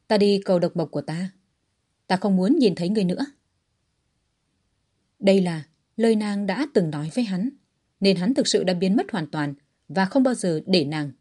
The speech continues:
nhìn thấy hắn. Toái Diệp Thành này là thành thị cuối cùng, Cố Tích Cửu tìm kiếm. Thành thị tấp nập người qua lại, nhưng không có ai là hắn cả. Trên thực tế, một năm này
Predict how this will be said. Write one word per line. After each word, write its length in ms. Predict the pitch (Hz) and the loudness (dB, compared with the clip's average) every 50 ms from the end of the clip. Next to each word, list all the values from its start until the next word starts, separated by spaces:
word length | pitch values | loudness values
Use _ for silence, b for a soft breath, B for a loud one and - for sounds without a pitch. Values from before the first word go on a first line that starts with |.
| - - | -10 -4
nhìn 200 | 170 165 147 143 | -4 -4 -4 -4
thấy 120 | 170 175 | -6 -8
hắn. 240 | 170 175 170 208 247 - _ _ _ _ _ _ _ _ _ _ _ _ _ _ _ _ _ _ _ _ _ _ _ _ _ _ - | -6 -6 -6 -8 -8 -10 _ _ _ _ _ _ _ _ _ _ _ _ _ _ _ _ _ _ _ _ _ _ _ _ _ _ -4
Toái 300 | 208 196 185 190 285 330 | 0 0 0 0 0 0
Diệp 140 | - 170 - - | 0 -2 -2 0
Thành 180 | 180 160 151 | -4 -2 -2
này 240 | 151 147 147 139 - _ _ _ - | 0 0 -2 -4 -6 _ _ _ -4
là 100 | 208 208 | -2 -2
thành 200 | 202 220 208 190 | 0 0 -2 0
thị 240 | - 220 185 170 - | 0 -2 -2 -2 -2
cuối 240 | - 202 208 277 285 - | 0 0 0 0 0 0
cùng, 200 | 190 170 151 135 - _ _ _ _ _ _ _ | 0 0 0 -2 -8 _ _ _ _ _ _ _
Cố 100 | - 175 | -2 0
Tích 200 | 170 330 311 - | 0 0 -2 0
Cửu 180 | - 165 131 - _ - | -2 -2 -2 -4 _ -2
tìm 240 | - 175 147 139 - | 0 0 0 -2 -4
kiếm. 260 | - 160 160 196 262 - _ _ _ _ _ _ _ _ _ _ _ _ _ _ _ _ _ _ _ _ _ _ _ _ _ _ _ - | -4 -2 -2 -2 -4 -8 _ _ _ _ _ _ _ _ _ _ _ _ _ _ _ _ _ _ _ _ _ _ _ _ _ _ _ -2
Thành 200 | 208 196 180 160 | 0 0 0 2
thị 240 | - 196 - - - | 0 0 -2 0 0
tấp 160 | - 349 - 233 | -2 0 0 0
nập 180 | 185 160 - _ - | -2 -2 -4 _ -8
người 180 | 175 160 165 147 | -4 -2 -2 -2
qua 160 | - - 180 | 0 -2 -4
lại, 240 | 175 165 160 151 - _ _ _ _ _ _ _ _ _ _ - | -4 -4 -6 -8 -10 _ _ _ _ _ _ _ _ _ _ -4
nhưng 180 | 202 214 214 196 | 0 2 2 2
không 200 | - 226 202 190 | 2 -2 -2 -2
có 100 | - 170 | -4 -6
ai 380 | 165 - 202 202 208 214 190 - _ - | -6 -6 -8 -8 -8 -8 -10 -12 _ -8
là 120 | 156 151 | -6 -6
hắn 220 | 143 139 165 208 254 | -6 -6 -8 -10 -6
cả. 240 | - 226 156 - _ _ _ _ _ _ _ _ _ _ _ _ _ _ _ _ _ _ _ _ _ _ _ _ _ _ _ _ _ _ _ _ _ _ _ _ _ _ _ _ _ _ _ _ - | -6 -6 -6 -6 _ _ _ _ _ _ _ _ _ _ _ _ _ _ _ _ _ _ _ _ _ _ _ _ _ _ _ _ _ _ _ _ _ _ _ _ _ _ _ _ _ _ _ _ 2
Trên 280 | - 208 190 180 175 175 | 4 4 4 4 0 -2
thực 220 | - 175 - - | -4 -6 -4 -2
tế, 300 | 185 175 170 202 277 302 _ _ _ _ _ _ _ - | -2 -2 0 -2 -4 -6 _ _ _ _ _ _ _ -2
một 200 | 214 214 208 208 | 0 0 2 4
năm 200 | 240 269 254 233 | 4 4 4 4
này 280 | 208 190 180 165 147 | 2 2 0 -2 -4